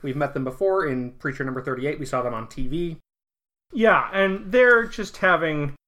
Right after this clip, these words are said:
Speaker 2: an incredibly reductive and unconstructive conversation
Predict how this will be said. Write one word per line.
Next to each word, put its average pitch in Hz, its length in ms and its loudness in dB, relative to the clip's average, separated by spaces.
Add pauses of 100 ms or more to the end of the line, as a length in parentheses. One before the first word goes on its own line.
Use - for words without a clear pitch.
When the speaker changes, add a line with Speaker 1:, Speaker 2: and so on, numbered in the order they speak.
(260)
Speaker 2:
an 156 160 0
incredibly 185 720 0
reductive 143 1000 0
and 131 540 -2 (760)
unconstructive 156 1040 0
conversation 127 1000 -2